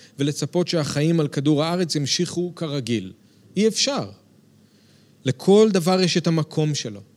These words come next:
ורק כשכל דבר נמצא במקום שלו, אז הכל עובד כמו שצריך. והמקום של ישוע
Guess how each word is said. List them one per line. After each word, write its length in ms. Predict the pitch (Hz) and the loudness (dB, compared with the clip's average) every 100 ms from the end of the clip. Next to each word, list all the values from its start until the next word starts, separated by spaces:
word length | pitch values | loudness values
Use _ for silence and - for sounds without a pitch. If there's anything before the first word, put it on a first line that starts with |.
| _ _ 127 | _ _ -2
ורק 380 | 135 143 202 | 0 0 -4
כשכל 560 | - 190 - - 196 220 | -4 -6 -6 -2 2 2
דבר 360 | 202 170 190 185 | 0 -2 -2 -2
נמצא 440 | 156 143 - 185 | -2 -2 -4 -4
במקום 560 | 170 156 139 - 165 151 | -2 -4 -4 0 2 2
שלו, 260 | - - - _ _ - | -2 -12 -16 _ _ -6
אז 160 | 120 | -4
הכל 380 | 131 - 180 190 | -4 -4 -2 0
עובד 320 | 170 123 143 123 | 0 0 -4 -4
כמו 220 | - 139 123 | -8 -8 -6
שצריך. 680 | 120 - 110 101 - - _ _ _ _ _ - - | -8 -8 -8 -8 -14 -20 _ _ _ _ _ -20 -6
והמקום 640 | 123 123 120 - 196 240 | -4 -2 -4 0 0 2
של 200 | 220 226 | -2 -2
ישוע 520 | 208 185 - 139 113 | -2 -2 -2 -2 -2